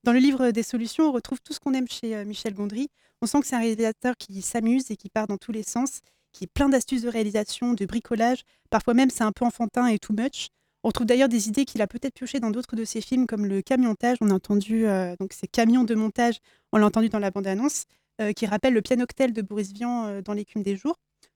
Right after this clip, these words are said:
On retrouve aussi le stop motion qui est assez présent, des accélérations pour augmenter le côté comique. Donc ça, c'est des gimmicks, euh, qui sont un peu ringards, euh, <laughs> mais moi j'adore. Euh, c'est un film qui est aussi, euh,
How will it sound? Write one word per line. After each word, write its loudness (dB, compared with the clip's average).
On 0
retrouve -2
aussi -4
le 0
stop -6
motion -2
qui -6
est -4
assez -6
présent, -2
des -2
accélérations -2
pour -6
augmenter -2
le -10
côté -6
comique. 0
Donc -2
ça, 4
c'est -8
des -2
gimmicks, 0
euh, -2
qui -14
sont 0
un 4
peu 0
ringards, 4
euh, 4
<laughs> 10
mais 12
moi 8
j'adore. 2
Euh, 0
c'est 0
un 2
film 2
qui -2
est -2
aussi, 0
euh, 2